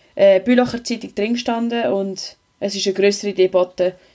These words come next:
im Eishockey wegen dem ausgebrochen. Ja, ich würde mich sehr freuen, wäre ihr wieder dabei bei der zweiten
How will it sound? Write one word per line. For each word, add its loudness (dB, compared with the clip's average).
im -8
Eishockey -6
wegen -6
dem -6
ausgebrochen. -14
Ja, 4
ich -16
würde 2
mich 0
sehr 2
freuen, 4
wäre 0
ihr -6
wieder -6
dabei -2
bei -8
der -2
zweiten 0